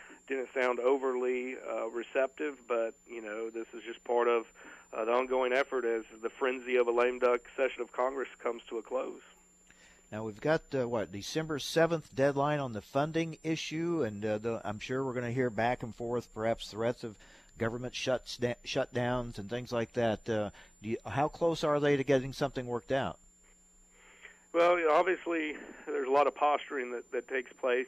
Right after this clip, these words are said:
Speaker 1: I, I believe there's a meeting this afternoon at the White House with,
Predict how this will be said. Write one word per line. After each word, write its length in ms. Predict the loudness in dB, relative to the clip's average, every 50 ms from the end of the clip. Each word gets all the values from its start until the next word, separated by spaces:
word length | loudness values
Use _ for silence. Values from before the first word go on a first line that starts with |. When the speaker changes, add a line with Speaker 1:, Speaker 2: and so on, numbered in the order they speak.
| -4 -6
Speaker 1:
I, 380 | -6 -6 -8 -8 -10 -12 -12
I 20 | -10 -2
believe 220 | 0 2 2 4
there's 180 | 2 0 0 -2
a 60 | -4
meeting 260 | -4 -6 -6 -4 -6
this 160 | -6 -4 0
afternoon 480 | 0 0 0 -2 -6 -6 -6 -4 -4 -4
at 80 | -4 -4
the 60 | -4
White 300 | 0 2 2 2 2 2
House 260 | 0 0 0 0 -2 -6 -6
with, 180 | -6 -6 -6